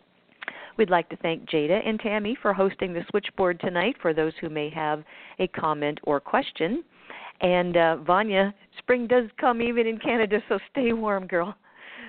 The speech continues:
We have an online Starseed community at starseed hotline dot N I N G dot com, and it's a safe place to connect with other Starseeds, thanks to Tammy's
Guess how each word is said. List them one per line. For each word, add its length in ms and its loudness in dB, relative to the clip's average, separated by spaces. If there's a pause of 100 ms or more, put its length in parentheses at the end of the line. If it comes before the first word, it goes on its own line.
(440)
We 160 -4
have 320 2
an 140 0
online 420 0 (100)
Starseed 600 0
community 680 -2
at 220 2 (160)
starseed 480 0
hotline 640 -2
dot 300 0 (100)
N 320 0
I 300 -2
N 260 -2
G 180 0
dot 300 2
com, 460 2 (480)
and 120 -4
it's 140 -8
a 100 -4
safe 200 -2 (100)
place 280 0
to 60 -4
connect 400 -8
with 220 -2
other 180 0 (140)
Starseeds, 560 -2 (420)
thanks 280 2
to 80 0
Tammy's 420 0